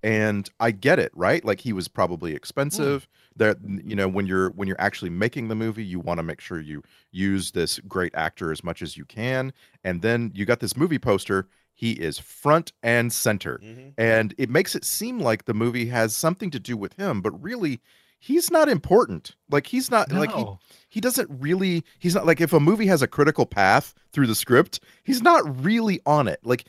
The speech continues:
Speaker 1: he, he intersects with the critical path at one point where he makes a decision that really affects the outcome of everything.
Speaker 3: Mm-hmm.
Speaker 1: And he has a
Speaker 3: Sure.
Speaker 1: moment of awesome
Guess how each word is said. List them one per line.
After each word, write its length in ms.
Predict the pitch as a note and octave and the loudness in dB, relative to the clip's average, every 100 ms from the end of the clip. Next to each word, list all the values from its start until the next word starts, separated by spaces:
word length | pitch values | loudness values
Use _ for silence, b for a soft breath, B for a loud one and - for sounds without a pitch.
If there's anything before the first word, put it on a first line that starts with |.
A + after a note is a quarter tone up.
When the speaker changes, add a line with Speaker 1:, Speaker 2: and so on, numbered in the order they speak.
| b b | b b
Speaker 1:
he, 240 | F#3 F3+ - | 0 0 0
he 160 | E3+ | -2
intersects 600 | E3 G3 E3+ - C#4 - | 2 4 4 4 0 -2
with 140 | E3+ C#3 | -8 -6
the 80 | C3+ | -2
critical 340 | D3 B2 C3 | 0 0 -2
path 320 | - A#2 G#2+ | 0 0 0
at 140 | - G#2 | -2 0
one 200 | B2 A#2 | 0 0
point 300 | A#2+ G#2 F#2+ | 0 -2 0
where 100 | G2+ | -2
he 80 | G2+ | 0
makes 240 | G2+ G2 | 0 0
a 40 | F2+ | -6
decision 560 | E2+ G2+ G#2 F#2 E2+ b b - | -8 -4 -4 -4 -10 b b -2
that 160 | G2+ F#2 | 0 0
really 420 | F2+ G2+ G#2 F#2+ | -6 -4 0 0
affects 360 | F2 F2+ - | 0 -2 -2
the 120 | F#2+ F2 | -2 0
outcome 340 | F#2+ - E2 | 0 -2 -12
of 100 | D2+ | -8
everything. 500 | D2 C#2 C#2 C#2 C#2 | -8 -8 -12 -14 -14
Speaker 3:
Mm-hmm. 220 | - A2 A2+ | -16 -16 -4
Speaker 1:
And 100 | A2+ | -2
he 60 | B2 | 0
has 180 | E3 C#3+ | 2 2
a 60 | |
Speaker 3:
Sure. 80 | G#2 | 2
Speaker 1:
moment 300 | A2+ C3 A2 | 2 2 0
of 100 | F2+ - | -2 2
awesome 520 | D3 F3 - C#2+ | 4 4 -2 -8